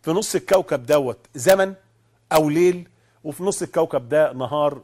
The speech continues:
مختلف، حتى ال-، الزمن نفسه مختلف. فما بالك لو طلعنا بره كوكب من فوق ورحنا عشنا في كوكب تاني؟ أكيد الزمن هنا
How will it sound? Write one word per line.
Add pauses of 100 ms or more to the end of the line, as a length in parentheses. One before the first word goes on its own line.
مختلف،
حتى
ال-،
الزمن
نفسه
مختلف. (440)
فما
بالك
لو
طلعنا
بره
كوكب (440)
من
فوق
ورحنا
عشنا
في
كوكب
تاني؟
أكيد
الزمن
هنا